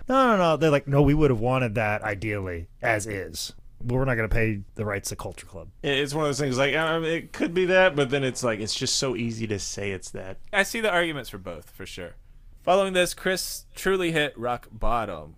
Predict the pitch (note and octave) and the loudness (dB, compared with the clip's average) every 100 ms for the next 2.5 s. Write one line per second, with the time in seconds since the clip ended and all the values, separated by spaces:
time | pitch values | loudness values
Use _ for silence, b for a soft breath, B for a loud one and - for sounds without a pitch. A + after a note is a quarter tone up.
0 | - - G#2 C#3 F3 E3+ D#3+ D#3+ - D3 | -14 -8 0 2 4 2 -2 -4 -4 -2
1 | C#3+ C#3+ C#3 C#3 - A2 G2+ C3+ D3+ D#3 | -2 -2 -2 -4 -6 -10 -6 -4 -2 -2
2 | C#3+ C3+ B2 A#2+ - | 0 0 0 -2 -8